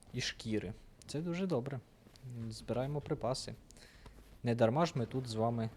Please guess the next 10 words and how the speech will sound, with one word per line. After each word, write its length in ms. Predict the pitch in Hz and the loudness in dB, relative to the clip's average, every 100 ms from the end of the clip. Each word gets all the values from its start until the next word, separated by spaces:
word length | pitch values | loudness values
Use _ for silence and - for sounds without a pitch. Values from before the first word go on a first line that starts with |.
| - | -10
заспав-, 840 | 117 110 117 - - 110 98 80 117 | -8 -4 -2 -2 2 2 2 -2 0
е, 180 | 110 | 0
з-, 140 | 110 107 120 | -2 -6 -8
при-, 140 | - 104 | -10 -8
пришвартувалися, 920 | - 123 - 123 - 127 - - - - | -4 -2 0 -2 0 0 0 -2 -8 -8
пришвартувалися. 960 | 110 - 113 - 113 95 101 - - 113 | -10 -4 -4 -2 0 0 0 -6 -10 -10
Ми 140 | 98 | -10
тут 180 | 101 - | -10 -6
не 80 | 110 | -6
спавнилися. 680 | - 98 104 104 98 - | -4 -4 -4 -6 -8 -10